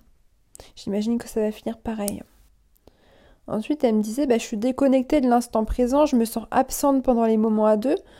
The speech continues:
Et en fait, je vis tout dans le mental et je ressens rien dans mon corps. C'est comme si j'étais extérieure à moi-même. »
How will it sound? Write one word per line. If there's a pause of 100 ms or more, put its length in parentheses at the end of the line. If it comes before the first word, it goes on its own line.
(260)
Et
en
fait,
je
vis
tout
dans
le
mental
et
je
ressens
rien (140)
dans
mon
corps.
C'est
comme
si
j'étais (160)
extérieure
à
moi-même. »